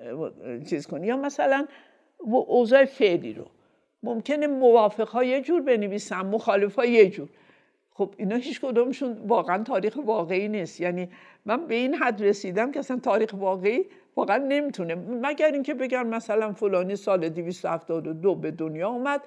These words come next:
سال دویست و هفتاد و دو مرد، یا فلان جنگ در فلان جا اتفاق افتاد. من، ولی اینکه چند نفر مردن، یکی میگه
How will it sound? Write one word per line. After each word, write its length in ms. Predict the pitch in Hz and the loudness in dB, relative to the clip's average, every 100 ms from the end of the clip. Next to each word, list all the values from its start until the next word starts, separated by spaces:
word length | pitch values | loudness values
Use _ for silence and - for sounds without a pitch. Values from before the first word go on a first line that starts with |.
| - _ _ | -12 _ _
سال 320 | - 269 247 | -4 0 0
دویست 280 | 220 208 196 | 0 -4 -4
و 40 | 196 | -4
هفتاد 360 | 180 175 165 | -2 -2 -2
و 40 | 165 | -6
دو 220 | 165 214 | -2 0
مرد، 380 | 214 185 151 - - _ _ - | 4 2 2 -6 -20 _ _ -2
یا 100 | 226 | -2
فلان 440 | - 226 220 208 | 2 4 4 2
جنگ 280 | 180 254 302 | 2 0 2
در 160 | 254 226 | 0 0
فلان 360 | - 214 196 | -2 -2 0
جا 120 | 190 220 | 2 2
اتفاق 540 | 214 185 175 220 262 | 2 -4 -4 -4 -4
افتاد. 400 | 262 - 285 277 - - _ _ | -6 -2 -2 -2 -8 -14 _ _
من، 140 | 165 - _ _ _ 220 | -14 -14 _ _ _ 0
ولی 140 | 220 | 0
اینکه 240 | 220 247 | 0 -4
چند 460 | - - 226 214 208 | -4 -2 0 0 0
نفر 300 | 208 214 202 | 0 2 0
مردن، 640 | 202 208 202 190 233 214 - | 0 0 0 0 -2 -4 -2
یکی 240 | 202 - | -2 -2
میگه 360 | 170 175 185 | -6 0 0